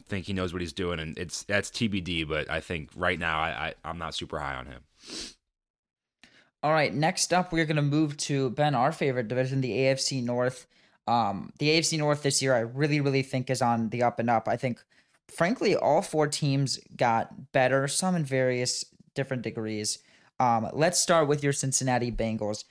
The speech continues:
Speaker 2: Ben, do you wanna talk first, or do you want, do you want us to,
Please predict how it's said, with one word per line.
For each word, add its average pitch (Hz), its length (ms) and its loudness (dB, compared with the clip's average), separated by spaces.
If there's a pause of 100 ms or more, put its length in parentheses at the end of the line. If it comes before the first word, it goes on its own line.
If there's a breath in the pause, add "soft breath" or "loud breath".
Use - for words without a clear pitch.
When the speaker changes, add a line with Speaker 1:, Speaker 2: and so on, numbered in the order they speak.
(200 soft breath)
Speaker 2:
Ben, 156 200 2
do 143 100 -2
you 247 120 2
wanna 196 420 0
talk 285 300 -4
first, - 260 -6
or 156 80 -4
do 131 100 -8
you 127 120 -4
want, 123 240 0 (100)
do 135 80 -6
you 131 80 -2
want 123 220 0
us 117 260 -4
to, 87 460 -8